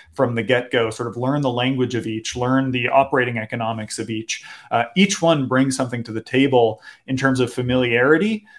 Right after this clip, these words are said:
uh, to Sea Gliders that the other doesn't, but also in terms of, you know, what, what the bar is, what, what that hurdle to, to bring Sea Gliders to services. And,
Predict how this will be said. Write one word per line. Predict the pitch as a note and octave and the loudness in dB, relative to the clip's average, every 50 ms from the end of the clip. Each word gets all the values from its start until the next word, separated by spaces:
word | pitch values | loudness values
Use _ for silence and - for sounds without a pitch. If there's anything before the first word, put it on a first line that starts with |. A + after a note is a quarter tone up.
| _ _ _ _ _ - | _ _ _ _ _ 2
uh, | C#3+ C3+ C3+ | 2 2 2
to | C3 - D#3 | 2 0 -2
Sea | - - E3 E3+ | 0 0 2 4
Gliders | F3 E3+ E3 E3+ F3 F#3 G3 A3+ - | 4 4 4 4 2 2 0 -2 -2
that | E3 D3+ | -4 -2
the | D#3+ D#3 | 2 2
other | D#3 D#3 E3 D3 | 4 4 4 2
doesn't, | D#3 D#3 D#3 F#3+ F#3+ F3+ - | 2 2 0 0 -2 -4 0
but | C3 | 2
also | B2 B2+ C#3 C#3+ - D3 C3+ C3 | 2 2 2 2 0 -2 -2 -2
in | B2+ B2 | -2 -4
terms | B2+ - C3 B2 B2 B2 A#2+ B2+ | -4 -6 -6 -6 -6 -6 -2 0
of, | A#2+ A#2 A2+ A#2 | 0 0 0 -2
you | A#2+ A#2 | -6 -10
know, | A2 G#2 | -10 -8
what, | G#2+ A#2 B2 B2+ - _ | -4 -2 -2 -2 -2 _
what | - C3+ C#3 C3+ - | -4 -2 -2 -2 -2
the | C#3 C3 B2 A#2 A2+ - _ _ - | -4 -4 -4 -6 -10 -16 _ _ 2
bar | C3+ A#2 A#2 B2 B2 A#2 A2+ | 2 4 4 4 4 2 2
is, | A2 - A#2+ A#2 A2 G2 G2+ - - | -2 -2 -2 -2 -4 -4 -6 -6 -4
what, | C#3 C3 C3+ | -2 -2 0
what | D3 C#3+ - | -2 0 2
that | D3+ B2+ - | 2 2 2
hurdle | - - C3+ C3 B2 A2+ G#2+ G#2 | 0 -2 -2 0 0 0 -2 -2
to, | - - A#2 G#2+ | -4 -6 -6 -6
to | - - | -8 -10
bring | A2+ G#2 B2 A#2 A2+ | -8 -6 -6 -6 -6
Sea | A2+ - A#2+ | -6 -6 -4
Gliders | A2+ A2 G#2+ A2 G#2+ - | -2 -2 -2 -4 -4 -8
to | A2+ - | -6 -4
services. | - B2+ A#2 A2+ A2 - - B2 A2 - | -2 -2 -2 -4 -6 -8 -10 -10 -10 -8
And, | A#2+ A#2+ A#2 | -8 -8 -8